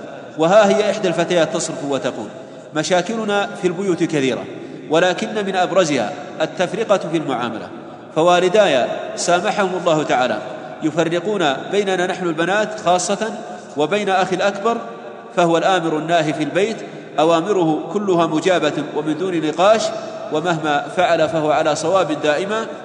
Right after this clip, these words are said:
تقول: "كان من نتيجة ذلك الانطواء داخل غرفتي والبكاء باستمرار، وذلك وسيلتي الوحيدة للهرب من هذه المشكلة،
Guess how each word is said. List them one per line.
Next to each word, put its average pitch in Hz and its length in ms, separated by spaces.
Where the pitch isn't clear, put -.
تقول: 160 460
"كان 185 300
من 170 120
نتيجة 165 600
ذلك 156 200
الانطواء 165 580
داخل 160 320
غرفتي 151 540
والبكاء 156 500
باستمرار، 147 580
وذلك 151 400
وسيلتي 143 540
الوحيدة 139 520
للهرب 147 440
من 143 100
هذه 151 280
المشكلة، 139 500